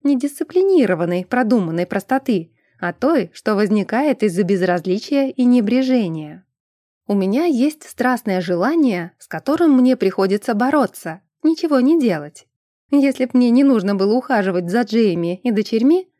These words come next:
если б мама не капала мне на мозги, я жила бы в студии с голыми стенами, деревянными ставнями и футоном на полу.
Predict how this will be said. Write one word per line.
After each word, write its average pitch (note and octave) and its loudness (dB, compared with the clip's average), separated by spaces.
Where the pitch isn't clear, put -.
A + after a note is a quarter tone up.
если D4 0
б D#4 -6
мама G#3+ 2
не B3+ 2
капала G3 0
мне G#3 0
на F#3 -2
мозги, G3 -4
я B3+ 2
жила C4 2
бы C4 0
в - -18
студии F#3+ -2
с G#3+ -2
голыми G3+ 0
стенами, B3 0
деревянными A3 0
ставнями G#3+ -2
и D4 0
футоном A#3+ 0
на D4 0
полу. A3 -2